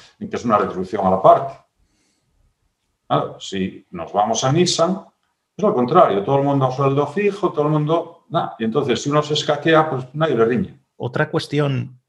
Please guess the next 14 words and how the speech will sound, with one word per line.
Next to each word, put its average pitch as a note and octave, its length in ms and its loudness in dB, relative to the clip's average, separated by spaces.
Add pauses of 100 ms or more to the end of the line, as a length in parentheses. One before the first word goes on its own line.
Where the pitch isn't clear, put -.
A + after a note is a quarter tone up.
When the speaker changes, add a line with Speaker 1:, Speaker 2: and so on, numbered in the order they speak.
(160)
Speaker 2:
que A2+ 200 0
es - 480 -8
paradójica, A2 560 0
también A2+ 240 -2
se - 80 -6
lo G#2+ 100 -4
cuento A2+ 220 -4
a G#2 40 -2
mis, G#2 460 -6 (340)
a A#2 140 -6
mis, - 560 -8
a A#2+ 60 -10
mis G#2 180 -8
estudiantes, A2 800 -2